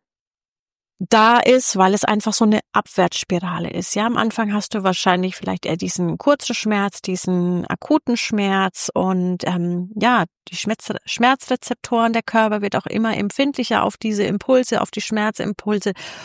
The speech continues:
und dann geht das ab wie so eine, ja, eine kleine Teufel-, der kleine Teufelskreislauf, ja, wie so eine Abwärtsspirale,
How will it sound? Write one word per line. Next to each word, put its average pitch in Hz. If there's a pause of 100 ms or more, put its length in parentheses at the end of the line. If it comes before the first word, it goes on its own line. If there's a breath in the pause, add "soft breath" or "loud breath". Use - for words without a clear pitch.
(120 loud breath)
und 196
dann 202
geht 220
das 214 (240 loud breath)
ab 185 (100)
wie 208
so 208
eine, 196 (160)
ja, 349
eine 214
kleine 240
Teufel-, 233 (100)
der 226
kleine 220
Teufelskreislauf, 202
ja, 214
wie 240
so 208
eine 202
Abwärtsspirale, 202